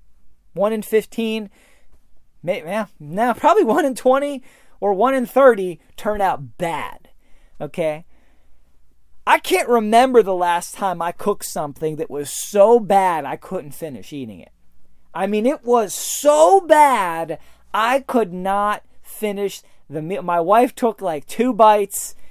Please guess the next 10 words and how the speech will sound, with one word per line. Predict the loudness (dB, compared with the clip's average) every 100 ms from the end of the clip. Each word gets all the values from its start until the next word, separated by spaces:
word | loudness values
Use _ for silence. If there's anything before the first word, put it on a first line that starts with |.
| -16 -12
and | -8
was | -6
like, | -6 -6 -10 -8
"I'm | 0 2 4
not | 2 2
eating | -2 -8
any | -12 -12
more | -8 -6
of | -6
this. | -6 -8 -10 -16